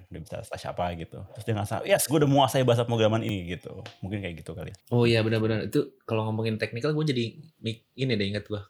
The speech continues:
Speaker 2: Itu kejadian sama gua set-, set-, setelah gua tahu adanya terms ini ya, itu gua jadi nyadar kejadian di gua tuh ketika, eh, dua tahunan gua kerja gitu. Karena di,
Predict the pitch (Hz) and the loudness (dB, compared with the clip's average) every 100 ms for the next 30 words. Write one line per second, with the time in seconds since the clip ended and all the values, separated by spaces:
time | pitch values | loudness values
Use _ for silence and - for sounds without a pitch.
0 | _ - - 160 147 117 107 107 104 107 | _ -6 -2 0 2 4 4 4 0 -2
1 | 104 98 101 123 - 113 131 - - 123 | -2 0 2 2 0 0 0 0 0 2
2 | 123 123 120 123 117 120 - 117 117 117 | 2 4 4 6 6 6 2 2 4 2
3 | 117 120 117 127 131 92 95 - 139 131 | 2 0 0 -2 -2 -2 -2 2 4 4
4 | 117 104 127 - _ _ 123 - 117 110 | 4 0 -2 -4 _ _ -4 2 4 4
5 | 110 107 101 107 104 151 160 160 _ _ | 2 0 -2 -2 0 0 0 -2 _ _
6 | _ _ _ _ - - 113 - 131 135 | _ _ _ _ -8 -4 -4 -2 0 0
7 | - - _ - 107 101 104 101 101 107 | -4 -10 _ -8 -6 -6 -6 -6 2 4
8 | 104 107 107 110 110 113 110 104 101 98 | 4 4 4 2 0 -2 -2 -2 -2 -2
9 | 73 95 _ _ - 110 143 | -4 -8 _ _ -4 0 2